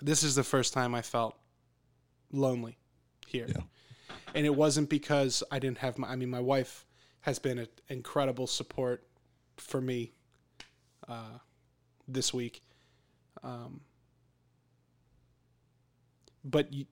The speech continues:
Speaker 1: you still feel out of the loop because it's like my brothers are in pain.
Speaker 2: Yeah.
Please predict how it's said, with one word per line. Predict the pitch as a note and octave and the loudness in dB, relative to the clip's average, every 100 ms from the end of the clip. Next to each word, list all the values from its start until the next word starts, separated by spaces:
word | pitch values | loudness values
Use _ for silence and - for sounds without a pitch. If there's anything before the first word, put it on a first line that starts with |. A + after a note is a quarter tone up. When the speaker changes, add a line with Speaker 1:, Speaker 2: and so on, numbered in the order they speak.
| - | -12
Speaker 1:
you | D3+ C3+ | -2 2
still | - E3 | 4 4
feel | - - D#3 | 2 4 4
out | C#3 C#3 | 4 2
of | C#3 | 2
the | B2+ | 2
loop | C3+ B2 - _ - | 0 -2 -6 _ -8
because | - C3+ | -4 -2
it's | B2+ - | 0 0
like | C3 C3+ | -2 -2
my | C3+ C3 | -2 -2
brothers | A#2+ C3+ C3+ B2 A#2 - - _ _ - | 0 0 0 -2 -2 -6 -8 _ _ -8
are | C3 | -4
in | A#2+ A2+ | -4 -6
pain. | - - C3 B2 A2+ - _ _ _ _ _ _ _ - | -10 -6 -4 -4 -6 -12 _ _ _ _ _ _ _ -2
Speaker 2:
Yeah. | E2+ D#2 | 2 2